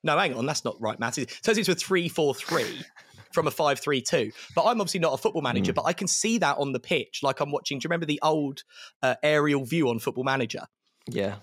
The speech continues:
Speaker 1: It's so, so clear. And it just shows you what a good manager with good organisation, who's got a clear tactical plan and who the players respect enough to listen to, can do. Football's ultimately a pretty simple game.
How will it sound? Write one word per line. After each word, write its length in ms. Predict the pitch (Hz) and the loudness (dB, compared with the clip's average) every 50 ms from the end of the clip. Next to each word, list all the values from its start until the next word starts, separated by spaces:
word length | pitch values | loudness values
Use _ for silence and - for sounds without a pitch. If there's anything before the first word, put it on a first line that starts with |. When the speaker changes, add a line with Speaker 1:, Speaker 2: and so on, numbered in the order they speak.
| - _ | -8 _
Speaker 1:
It's 220 | - 147 - - - | -4 -4 -2 -2 -2
so, 460 | - - - - 190 170 165 170 156 | -2 0 0 2 2 2 2 2 0
so 280 | - - 160 139 143 | 0 0 0 0 0
clear. 360 | 139 - - 180 160 131 120 - | -2 -2 0 2 2 2 2 0
And 100 | 131 143 | 0 -2
it 40 | 160 | 0
just 160 | 220 226 - | 0 0 0
shows 220 | - 247 247 226 | 2 2 2 2
you 100 | - 180 | 0 -2
what 200 | 151 165 135 143 | -2 -2 -2 -2
a 20 | - | 0
good 200 | - 196 180 - | 0 0 0 2
manager 300 | 170 160 175 165 - 165 | 2 0 0 0 0 -4
with 120 | 123 113 - | -4 -2 0
good 160 | 160 156 151 | 0 2 4
organisation, 840 | 151 131 131 139 131 127 117 143 135 143 147 - - - - - - _ - - - - - - | 2 2 2 2 2 2 2 4 2 2 0 -2 -4 -6 -8 -10 -14 _ -20 -20 -20 -20 -6 -2
who's 140 | 139 139 120 | -2 0 0
got 140 | - 139 117 | 0 0 0
a 40 | 117 | 0
clear 260 | - - 170 151 139 | 0 2 4 4 4
tactical 400 | - - - - - - - 120 | 2 -2 -4 -4 -6 -6 -6 -4
plan 340 | - - 135 131 123 117 117 | -2 0 2 2 2 2 0
and 160 | 127 131 131 131 | 0 -2 0 0
who 120 | 135 127 | 0 0
the 80 | 127 123 | 0 -2
players 320 | - - 135 120 120 113 | 0 2 2 2 2 0
respect 380 | 120 - - 135 127 - - 131 | -2 -2 -2 -2 -2 -2 0 0
enough 180 | 120 117 - - | 0 0 0 -2
to 100 | - 120 | -2 -2
listen 480 | 120 131 147 147 - - 131 113 113 107 | 2 2 2 2 2 0 0 0 0 0
to, 280 | - 117 107 107 110 - _ _ _ _ _ _ - | 0 0 0 -2 -2 -6 _ _ _ _ _ _ -4
can 160 | - 139 139 | -2 -2 2
do. 240 | 131 202 190 127 110 | 4 4 4 4 2
Football's 340 | - - 214 - 170 156 - | 0 0 0 0 0 2 2
ultimately 300 | 190 202 139 135 127 127 | 2 2 2 0 0 0
a 40 | 127 | 0
pretty 260 | 123 - 151 131 131 | 0 -2 -4 -2 -2
simple 300 | 117 - 135 120 - 127 | 0 0 -2 -2 -2 -2
game. 300 | 120 160 151 131 117 117 | 0 2 2 2 2 -2